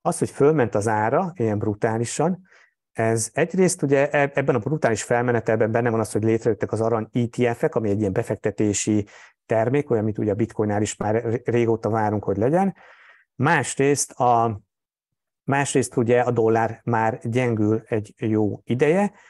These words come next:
illetve az aranyt még az is befolyásolja, hogy amikor ilyen válságos időszakok vannak, mint ugye kétezer-nyolc-kilences ingatlanpiaci válság, akkor a pénz a különböző céges kötvények, részvényekből áramlik vissza dollárba, svájci frankba, norvég koronába, mert ugye,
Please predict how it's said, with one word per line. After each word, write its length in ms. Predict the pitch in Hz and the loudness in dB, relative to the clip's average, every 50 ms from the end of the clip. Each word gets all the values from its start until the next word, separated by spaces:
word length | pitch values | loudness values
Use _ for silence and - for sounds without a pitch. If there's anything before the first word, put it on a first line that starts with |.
| _ _ _ | _ _ _
illetve 320 | 156 151 160 147 - 139 | 0 0 0 0 0 -2
az 100 | 131 123 | -4 0
aranyt 340 | 160 165 160 170 165 156 - | -2 0 0 0 0 0 0
még 180 | 160 151 156 | -2 0 0
az 100 | 175 170 | 0 0
is 100 | 160 135 | 0 0
befolyásolja, 640 | 123 151 139 - - 143 139 135 131 - 143 131 135 | 0 -2 -2 0 -2 0 0 0 0 -2 0 0 0
hogy 80 | 131 | -2
amikor 180 | 131 - - 127 | -2 -2 0 0
ilyen 140 | 120 117 117 | 0 0 0
válságos 640 | 113 143 180 185 160 - - 127 117 113 110 - - | 0 0 0 0 -2 -2 -2 -2 0 0 -2 -2 -2
időszakok 520 | 127 120 110 104 - 117 104 - 104 - | 0 0 0 0 -2 -4 -4 -4 -6 -4
vannak, 240 | - 113 113 104 - | -2 -2 -2 -2 -4
mint 140 | - 110 - | -6 -4 -2
ugye 120 | 110 110 | -4 -4
kétezer-nyolc-kilences 1300 | - - 143 151 156 - 123 117 113 117 107 117 120 117 113 104 - - 139 131 117 107 - 113 - - | -2 -2 -2 -2 -2 -2 -2 0 0 0 0 0 -2 -2 -2 -4 -4 -6 -4 -2 -2 -2 -4 -6 -6 -4
ingatlanpiaci 720 | 127 143 147 123 - - 107 104 - 123 113 95 - - | -4 -2 -2 -2 -2 -2 -6 -6 -4 -4 -4 -4 -4 -6
válság, 640 | 107 110 113 127 - - - 180 185 185 185 - _ _ _ _ - - - - _ _ | -6 -4 -4 -6 -6 -4 -4 -4 -4 -4 -8 -16 _ _ _ _ -20 -20 -20 -20 _ _
akkor 300 | _ - 107 - - 113 | _ -8 -6 -4 -2 -2
a 60 | 107 98 | -2 -2
pénz 580 | - _ 139 135 151 165 185 202 185 - - _ _ _ _ _ _ _ _ | -2 _ 0 2 4 4 2 2 0 -2 -6 _ _ _ _ _ _ _ _
a 420 | _ - 113 107 107 104 - - _ _ _ _ _ _ _ _ _ | _ -2 0 0 0 0 -2 -6 _ _ _ _ _ _ _ _ _
különböző 760 | - - 147 160 147 131 123 127 123 110 110 117 113 113 110 | -4 0 2 2 2 4 2 2 0 2 2 2 4 4 2
céges 520 | 110 107 - - 147 165 156 160 135 - - | 2 0 0 0 2 2 2 0 -2 -2 -2
kötvények, 800 | - 139 127 - - 135 123 123 123 120 117 110 - - 110 110 | -2 -2 -2 0 0 0 2 2 2 2 0 0 -2 -2 -2 0
részvényekből 1300 | 113 131 147 147 139 - - 139 131 123 123 120 117 117 110 107 104 110 113 113 113 113 113 117 117 | 2 2 2 2 0 0 0 0 0 2 2 0 0 0 -2 -2 -2 0 2 4 4 4 2 0 0
áramlik 540 | - 127 127 127 123 120 117 110 107 107 - | 0 2 2 4 4 2 2 0 0 -2 0
vissza 260 | - 113 - - 92 | -2 -2 -2 -2 -4
dollárba, 600 | 92 101 107 110 135 147 156 165 170 170 165 170 139 | -2 0 0 2 2 2 2 2 0 0 0 -2 -2
svájci 420 | - - 139 123 117 117 - 113 | 0 -2 0 0 0 -2 -2 -4
frankba, 460 | - - - 110 107 101 104 98 95 | -2 -2 -4 -2 -2 -2 -2 -2 -2
norvég 560 | 98 98 101 113 113 113 123 143 147 185 165 | -4 -6 -8 -4 0 0 0 2 2 0 -2
koronába, 480 | 170 - 175 165 170 170 170 175 170 170 | 0 0 0 2 2 2 2 2 2 0
mert 180 | 151 135 135 139 | 0 2 2 2
ugye, 260 | 131 127 131 131 | 2 2 2 0